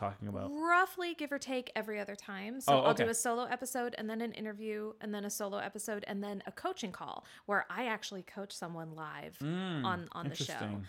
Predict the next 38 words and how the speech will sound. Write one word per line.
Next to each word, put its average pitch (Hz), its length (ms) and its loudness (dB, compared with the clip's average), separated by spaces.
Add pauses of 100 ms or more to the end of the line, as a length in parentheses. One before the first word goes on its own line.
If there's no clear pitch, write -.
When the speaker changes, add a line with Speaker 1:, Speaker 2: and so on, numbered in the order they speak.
(220)
Speaker 2:
Um, 185 340 0
sometimes 392 440 4
I'll 254 100 8
do 226 180 0
more 208 220 4
series 202 540 -2
where 190 120 0
it's 180 120 -4
a 202 40 -8
bunch 180 220 -6
of 175 80 -10
solo 170 280 -4
episodes, - 540 -8
but 196 200 0
Speaker 1:
Yeah. 208 160 4 (260)
Speaker 2:
I 339 80 4
like 440 200 0
to 214 120 -2 (220)
keep - 180 -6
it 175 180 -6
Speaker 1:
There's 156 200 2
a 196 40 4
guy, 190 100 8
Speaker 2:
interesting. 156 100 6
Speaker 1:
Jonathan 156 340 4
Stark, 139 420 2
that 107 120 -2
would, 107 240 2
uh, 101 360 2
would 104 200 -4
do 98 160 0
that. 95 280 -2
Um, 98 320 0
he's 104 360 -2
just, - 320 -8 (480)
he's 180 260 -4
like 175 160 4
a 113 320 6